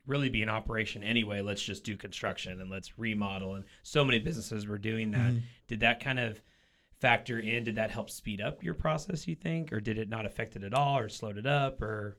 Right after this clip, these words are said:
Speaker 2: It, uh, it definitely slowed it up
Speaker 1: Yeah.
Speaker 2: just because there was such a constraint on just, um,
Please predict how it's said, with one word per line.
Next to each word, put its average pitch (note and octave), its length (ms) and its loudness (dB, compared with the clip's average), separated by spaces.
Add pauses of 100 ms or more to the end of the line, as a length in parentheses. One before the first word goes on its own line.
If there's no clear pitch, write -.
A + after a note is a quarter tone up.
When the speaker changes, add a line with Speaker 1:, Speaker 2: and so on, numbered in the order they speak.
(120)
Speaker 2:
It, C3+ 240 2 (240)
uh, C3+ 220 4
it C#3+ 140 8
definitely C#3+ 340 4
slowed A2+ 340 4
it G2+ 120 2
up G#2 320 0
Speaker 1:
Yeah. G#2 140 -6
Speaker 2:
just G2 120 0
because A2+ 480 6
there A2+ 140 4
was A2 120 2
such A#2 160 -2
a G#2+ 60 -2
constraint A2+ 800 0
on G#2 600 2 (460)
just, A#2 200 2 (340)
um, G2 520 -2